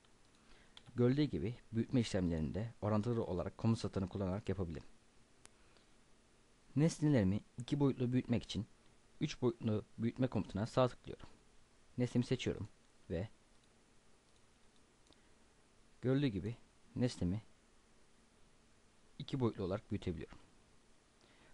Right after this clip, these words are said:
Gördüğünüz gibi iki boyutlu olarak bu yöndeki uzunluk ve bu yöndeki uzunluk artmasına rağmen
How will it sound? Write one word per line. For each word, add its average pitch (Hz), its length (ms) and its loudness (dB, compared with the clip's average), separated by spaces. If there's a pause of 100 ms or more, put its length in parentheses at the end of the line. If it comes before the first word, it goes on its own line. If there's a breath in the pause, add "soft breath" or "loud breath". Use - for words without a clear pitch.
Gördüğünüz 135 280 2
gibi 101 260 -6 (720)
iki 135 220 -8
boyutlu 110 220 -2
olarak - 340 -16
bu 120 60 0
yöndeki 110 360 4
uzunluk 95 360 -4
ve 110 180 -2
bu 117 40 2
yöndeki 107 320 0
uzunluk 107 340 -2
artmasına 107 440 -2
rağmen 95 240 -4